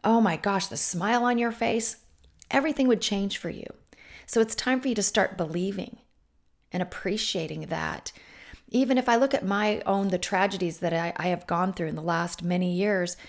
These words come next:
and I think I know that God did not put those tragedies on me. I know that they came from evil, and, and God's not evil, but he allowed them.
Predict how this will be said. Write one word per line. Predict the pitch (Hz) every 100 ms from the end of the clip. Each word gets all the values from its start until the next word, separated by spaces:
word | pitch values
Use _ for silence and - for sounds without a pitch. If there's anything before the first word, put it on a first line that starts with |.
| - - -
and | -
I | 196
think | 202 233
I | 262
know | 285 262
that | -
God | 185 185
did | 185
not | 180 165 - - _ -
put | 247 233
those | 170 156
tragedies | - 160 160 156 147 -
on | - 160 226
me. | 190 175
I | - 170
know | 170 190
that | 202 180
they | 156
came | 156 180 185 190 180
from | 165 147
evil, | 185 233 175 156
and, | 170 -
and | 156
God's | 156 170 175
not | 175 160
evil, | 202 233 185 185 - - - -
but | 226
he |
allowed | 233 214 208 247 226
them. | 160 -